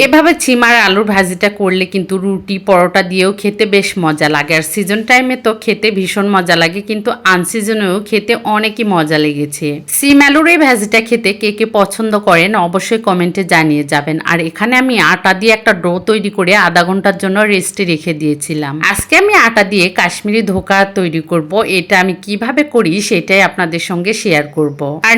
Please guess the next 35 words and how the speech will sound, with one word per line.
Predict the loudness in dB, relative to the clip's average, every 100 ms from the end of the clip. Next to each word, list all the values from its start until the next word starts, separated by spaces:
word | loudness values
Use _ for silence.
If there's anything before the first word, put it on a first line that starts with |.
| 2
নিরামিষ | 4 6 4 2 0
খাবারের | 2 4 4 4 2
মধ্যে | -2 -2 0 2 2
আমার | 2 2 2
কাছে | -2 -2 -4
তো | -2 0
সবচেয়ে | 0 -2 -6 -4 -4
প্রিয় | -2 0 2
হচ্ছে | 0 -4 -4
সয়াবিন | 2 4 4 2 2 2
আর | 2
এই | 0
কাশ্মীরের | -2 -2 -4 -4 -4 -4
ধোকাটা। | -10 -6 -6 -4 -6 -4 0 0
আটা | 4 4
দিয়ে | 4 6
আমি | 6 4
যে | 2 4
ডোটা | 2 2 2
তৈরি | 2 2 0
করেছিলাম | 2 2 0 -2 0 0
সেটা | 2 2
এখন | 2 -4 0
পানি | 0 0 -2
দিয়ে | 0 0 0
সুন্দরভাবে | -2 0 0 2 2 0 0
ধুয়ে | 0 2 2
নিব | 0 0
যতক্ষণ | 0 -2 -4 -2 -2
না | -2 -2
পরিষ্কার | -2 -4 -2 -2 0
পানি | 0 0 0
বের | 0 -2 -2
হচ্ছে। | -6 -4 -6 -6 -12 -20 -6
আর | -2